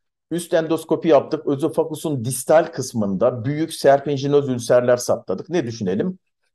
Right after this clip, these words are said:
C M V ya da C M V özofajiti düşünelim. Biyopsiyle nasıl tanı koyacağız? Kesin kanıtlayacağız. Büyük sitoplazmik ya da nükleer inklüzyon cisimcikleri olmasıyla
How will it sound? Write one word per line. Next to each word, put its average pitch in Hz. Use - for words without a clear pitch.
C 160
M 160
V 160
ya 127
da 160
C 151
M 151
V 160
özofajiti 113
düşünelim. 90
Biyopsiyle 156
nasıl 147
tanı 110
koyacağız? 110
Kesin 113
kanıtlayacağız. 107
Büyük 156
sitoplazmik 147
ya 117
da 117
nükleer 123
inklüzyon 139
cisimcikleri 104
olmasıyla 123